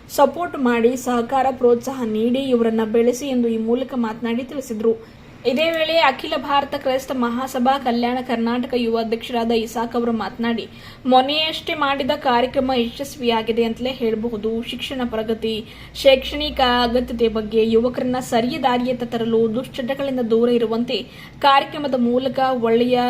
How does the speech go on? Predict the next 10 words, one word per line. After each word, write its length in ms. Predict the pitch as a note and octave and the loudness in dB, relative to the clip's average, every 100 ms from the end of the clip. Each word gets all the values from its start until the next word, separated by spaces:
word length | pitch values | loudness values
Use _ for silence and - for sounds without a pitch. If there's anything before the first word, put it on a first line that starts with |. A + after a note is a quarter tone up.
| B3 - - - A3+ | -2 -6 -16 -6 2
ಜಾಗೃತಿ 500 | A#3+ A#3+ B3 D4+ D4+ | 4 4 2 -6 0
ಮೂಡಿಸಲಾಗಿದೆ. 760 | B3 A3+ A#3 A#3+ A3 A3 G#3+ | 2 2 0 0 0 0 0
ಆದರೆ 320 | A3 A3+ A#3+ B3 | 2 2 2 2
ಇಷ್ಟು 220 | B3+ D4+ | 0 0
ಒಳ್ಳೆಯ 320 | C#4+ C#4 D#4 | 2 2 2
ಕಾರ್ಯಕ್ರಮಕ್ಕೆ 640 | D4+ C4 B3 B3+ C4 B3+ C#4 C#4 | 0 2 2 2 -2 -2 -2 0
ಮುಖ್ಯವಾಗಿ 540 | A#3+ A#3+ A#3+ A#3 A#3 A#3+ | -2 -4 -2 0 0 0
ಬೀದರ 380 | G#3+ B3 C#4 C#4+ | 0 2 2 0
ಕ್ಷೇತ್ರದ 420 | - B3 A#3+ A3+ A#3 A#3 - - - | -2 -2 0 2 2 0 -10 -18 -4
ಉತ್ತರ 260 | C4 B3+ | -2 0